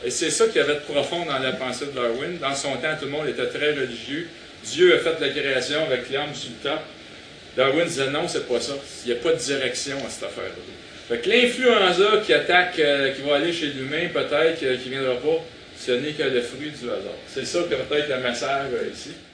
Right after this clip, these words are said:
Ça, ça représente un peu maintenant les concepts. À place d'avoir l'arbre avec l'humain en haut, ça ici, ça dit le, le, la conception moderne de la taxonomie de tous les organismes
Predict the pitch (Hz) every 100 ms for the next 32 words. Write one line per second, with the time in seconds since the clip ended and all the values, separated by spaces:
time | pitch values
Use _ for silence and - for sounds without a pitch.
0 | - _ _ - - - - 220 240 190
1 | 175 196 190 185 185 214 190 151 202 214
2 | 160 151 190 165 139 147 131 170 180 139
3 | 123 175 160 143 139 135 135 165 156 131
4 | 131 131 127 127 147 151 127 117 135 180
5 | - - - - 175 180 151 196 202 151
6 | 135 131 180 151 135 127 117 117 110 104
7 | 104 135 127 - - 156 156 139 123 131
8 | 151 151 127 120 - 135 127 139 131 120
9 | 156 139 - 226 226 156 147 147 139 131
10 | 151 123